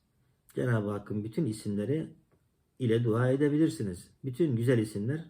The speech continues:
Allah'ındır. "Ve lâ techer bi salâtike ve lâ tuhâfit, tuhâfit biha vebtegi beyne zâlike sebîlâ." Ne sesinizi yükseltin ne de duyulmayacak kadar gizli yapın.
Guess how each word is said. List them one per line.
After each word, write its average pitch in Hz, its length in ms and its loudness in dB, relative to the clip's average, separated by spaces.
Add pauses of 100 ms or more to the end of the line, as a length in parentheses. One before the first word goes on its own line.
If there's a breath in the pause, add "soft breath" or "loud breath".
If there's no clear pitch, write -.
Allah'ındır. 156 720 -2 (1200 soft breath)
"Ve 123 180 4
lâ 139 240 4
techer 139 440 0
bi 113 60 -2
salâtike 135 600 0
ve 117 80 4
lâ 127 180 2
tuhâfit, 160 540 -6 (400)
tuhâfit 143 580 -4
biha 139 580 0
vebtegi 117 640 0
beyne 127 280 2
zâlike 143 340 2
sebîlâ." 170 760 2 (1300 loud breath)
Ne 160 140 4
sesinizi 160 460 4
yükseltin 175 600 2 (1080 loud breath)
ne 160 220 4
de 170 200 4
duyulmayacak 143 580 6
kadar 156 300 0 (280)
gizli 123 600 2 (360)
yapın. 90 340 -6